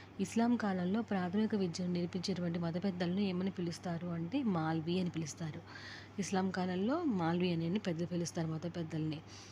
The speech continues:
నెక్స్ట్, ఆత్మజ్ఞానాన్ని తరిమి అన్వేషణ కోసం చేసేది విద్య అని పేర్కొన్న వారు ఎవరు అంటే సోక్రటీస్ అనేది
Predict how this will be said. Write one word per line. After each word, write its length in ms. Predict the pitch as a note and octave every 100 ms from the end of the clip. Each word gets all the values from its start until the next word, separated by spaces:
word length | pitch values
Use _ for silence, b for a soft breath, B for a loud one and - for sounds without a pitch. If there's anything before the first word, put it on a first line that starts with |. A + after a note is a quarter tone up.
| B B B - G3
నెక్స్ట్, 240 | F#3+ -
ఆత్మజ్ఞానాన్ని 800 | G3 F#3+ A#3+ A3 G3+ F#3+ F#3 F#3
తరిమి 380 | E3+ F3 F3 A3 C4+ - - - B B B - - F#3 - - - - - - _ _ _
అన్వేషణ 260 | G3+ G#3 G3+
కోసం 380 | G3 F#3+ F#3+ F3+ F#3
చేసేది 440 | F3+ F#3 F3+ G3+
విద్య 380 | E3+ D#3+ E3 G3
అని 200 | F#3 F3
పేర్కొన్న 440 | E3+ E3 - F3
వారు 240 | E3 E3+ F#3
ఎవరు 280 | E3+ E3
అంటే 320 | F3+ E3 E3 C#4 -
సోక్రటీస్ 540 | F3 - D#3+ E3 E3+
అనేది 260 | E3 F#3